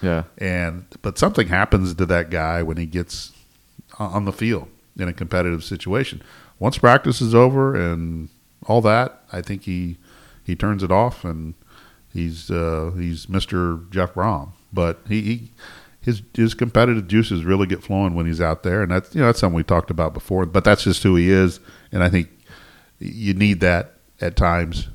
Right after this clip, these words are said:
Speaker 2: uh, especially in this type of program where, um, you're not, you're not filled with talent from top to bottom, and you're gonna have to motivate people. And, and if he gets a sense that people are starting to relax a little bit,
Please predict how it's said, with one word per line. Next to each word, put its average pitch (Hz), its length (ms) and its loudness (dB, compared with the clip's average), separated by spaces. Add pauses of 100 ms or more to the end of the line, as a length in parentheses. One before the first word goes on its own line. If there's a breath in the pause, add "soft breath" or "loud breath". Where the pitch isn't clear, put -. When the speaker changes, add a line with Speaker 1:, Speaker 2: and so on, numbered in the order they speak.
(120)
Speaker 2:
uh, 85 240 -2
especially 92 600 0
in 85 380 -6
this 98 180 4
type 95 280 0
of 82 100 -10
program 82 500 -2
where, 82 300 -4 (560 loud breath)
um, 82 480 -4 (100)
you're 90 140 -4
not, 90 180 0 (320)
you're 101 100 0
not 92 200 2
filled 95 220 6
with 87 160 0
talent 90 360 -4
from 87 140 -12
top 82 240 -6
to 92 60 -10
bottom, 87 440 -2 (120)
and 82 140 -8
you're 85 80 -6
gonna 85 160 -2
have 87 160 -2
to 85 60 -8
motivate 87 480 -2
people. 113 380 0
And, 92 120 -2 (600 loud breath)
and 98 120 0
if 92 140 0
he 107 60 2
gets 98 200 4
a 92 60 2
sense 95 340 2
that 87 220 -4
people 90 260 -2
are 87 100 0
starting 87 280 -2
to 82 60 -4
relax 82 460 -2
a 104 60 -2
little 92 200 0
bit, 90 300 -2